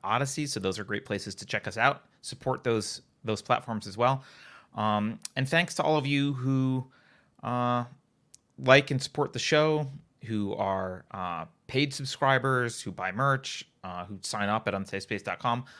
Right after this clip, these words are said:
All that stuff really helps us out. So, uh, I wanted to thank you and welcome to the people in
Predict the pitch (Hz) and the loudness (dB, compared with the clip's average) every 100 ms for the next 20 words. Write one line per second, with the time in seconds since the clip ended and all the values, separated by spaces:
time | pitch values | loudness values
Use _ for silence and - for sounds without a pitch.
0 | - - 123 131 131 120 - 110 104 95 | -10 4 4 4 0 -4 -2 0 0 -2
1 | - 95 95 92 - 92 90 - _ - | -4 -6 -6 -6 -4 -4 -4 -10 _ -20
2 | - - _ - 87 85 85 - 95 95 | -20 -20 _ -16 -12 -10 -10 -8 -4 -4
3 | 92 107 - 104 - 104 107 110 - 104 | -2 -4 -2 -4 -2 -2 -2 -4 -8 -8
4 | - 117 113 107 - _ - 117 123 117 | -8 -4 -4 -6 -12 _ -8 -6 -4 -8